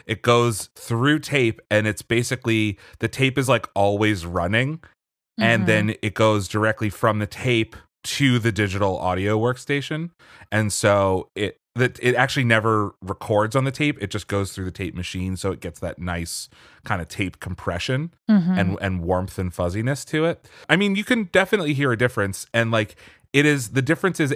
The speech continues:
Speaker 1: a degradation in quality, just like the way people think that, like, vinyl records sound better than C Ds or whatever. Better is a subjective term,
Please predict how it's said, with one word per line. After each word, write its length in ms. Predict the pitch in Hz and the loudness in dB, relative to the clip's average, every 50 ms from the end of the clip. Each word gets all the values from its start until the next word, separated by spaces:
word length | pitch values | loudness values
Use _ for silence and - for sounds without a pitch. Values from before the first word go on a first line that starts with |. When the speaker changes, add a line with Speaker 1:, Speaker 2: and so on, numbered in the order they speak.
| - | -4
Speaker 1:
a 260 | - 113 120 120 113 | 0 2 2 2 2
degradation 760 | 107 98 117 110 98 104 110 85 - 95 110 104 - 120 123 | 2 0 -2 0 0 -2 -2 -2 0 -2 -2 -2 -2 -2 0
in 100 | 120 107 | -2 -2
quality, 480 | - - 104 95 92 101 110 120 127 127 | -2 0 0 0 2 2 0 0 0 0
just 300 | 117 143 139 - - - | 0 -2 -2 -2 0 0
like 220 | 147 143 127 - | 0 0 0 -2
the 100 | - 123 | -2 0
way 160 | 113 113 107 | 2 2 0
people 260 | 104 - 117 104 - 104 | 0 -4 -8 -6 -6 -6
think 240 | - - 107 101 | -4 -4 -4 -2
that, 200 | - 104 - - - | -4 -4 -6 -4 -4
like, 180 | 101 92 90 | -4 -4 -2
vinyl 400 | 85 87 110 101 98 98 98 90 | -2 0 0 2 2 0 -2 -2
records 340 | 90 98 95 - 101 98 90 | -2 -2 -2 -2 -6 -6 -4
sound 240 | - 113 101 98 90 | -2 0 0 0 0
better 240 | - 90 90 95 95 | -2 0 0 0 0
than 440 | 82 95 92 90 90 90 87 87 - _ - _ - | 0 0 0 0 0 -2 -4 -6 -8 _ -20 _ -14
C 260 | - - - 117 104 | -10 -4 -2 -2 0
Ds 260 | 95 98 98 110 107 | 0 0 0 0 0
or 60 | 117 117 | 0 2
whatever. 340 | 117 117 120 117 139 151 147 - - - _ _ | 4 2 4 2 2 -2 -2 -8 -20 -20 _ _
Better 420 | 107 107 175 180 202 202 190 175 | 2 4 6 6 8 6 6 4
is 160 | 156 139 120 123 | 4 2 2 0
a 80 | 120 | -2
subjective 540 | - - - 104 90 113 104 - - 98 87 | -2 -2 -6 0 2 2 2 2 -2 -6 -6
term, 500 | - - 98 95 98 98 101 113 117 113 | -4 -4 -2 0 0 0 0 -2 -4 -8